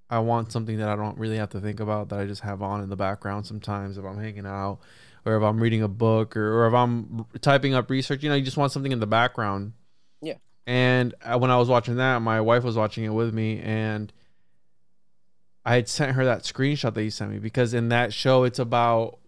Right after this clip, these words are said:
Speaker 1: well, weird stuff happens. We don't know why. But then it would make sense, like, some Lovecraftian parasite,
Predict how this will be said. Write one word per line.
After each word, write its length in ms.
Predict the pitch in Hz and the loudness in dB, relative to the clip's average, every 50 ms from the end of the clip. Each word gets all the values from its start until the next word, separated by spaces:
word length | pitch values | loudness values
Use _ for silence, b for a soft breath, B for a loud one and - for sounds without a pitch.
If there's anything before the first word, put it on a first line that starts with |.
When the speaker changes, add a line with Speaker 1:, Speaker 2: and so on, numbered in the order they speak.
| - _ - | -20 _ -6
Speaker 1:
well, 640 | 123 131 131 131 131 127 127 131 131 127 127 131 b b b b b b b b b b - - | -2 2 4 6 8 8 8 8 8 6 4 2 b b b b b b b b b b -20 -4
weird 280 | - 131 139 139 143 127 | 0 4 6 6 6 6
stuff 280 | - - - 143 135 120 | 4 2 4 4 4 4
happens. 1000 | 135 131 127 127 123 - - 131 127 127 127 127 123 123 117 - - - - - - - - - - - - - - - _ - | 2 0 2 2 2 2 0 0 0 0 0 0 -2 -4 -4 -8 -10 -12 -12 -16 -20 -20 -20 -20 -20 -20 -20 -20 -20 -20 _ -2
We 140 | 120 127 | 0 4
don't 200 | 123 131 127 127 127 | 6 6 4 4 4
know 140 | 127 127 123 | 4 4 4
why. 760 | 113 113 117 113 110 110 110 110 107 110 107 107 107 110 113 - - - - - - - - - - - - | 6 6 6 6 6 6 6 4 4 2 0 -2 -4 -6 -8 -12 -18 -20 -20 -20 -20 -20 -20 -20 -20 -12 -4
But 120 | - 131 120 | -2 0 2
then 100 | 135 131 | 4 4
it 60 | 131 131 | 4 4
would 140 | 131 127 | 4 4
make 220 | 120 123 117 110 - | 4 2 0 0 -2
sense, 300 | - - 147 143 135 - | -2 -2 -2 -2 0 -2
like, 120 | 123 117 | -4 -4
some 240 | - - 123 117 113 | -2 -2 -2 0 0
Lovecraftian 880 | 113 113 - - - - - 123 127 123 120 - - 139 127 117 113 113 | 0 -2 -2 -4 -10 -4 -2 0 0 0 -2 -4 -6 -6 -6 -4 -6 -6
parasite, 800 | - 123 127 127 127 131 123 - - - 120 110 107 107 - | -2 0 2 2 2 2 0 -2 -2 0 0 0 -2 -4 -8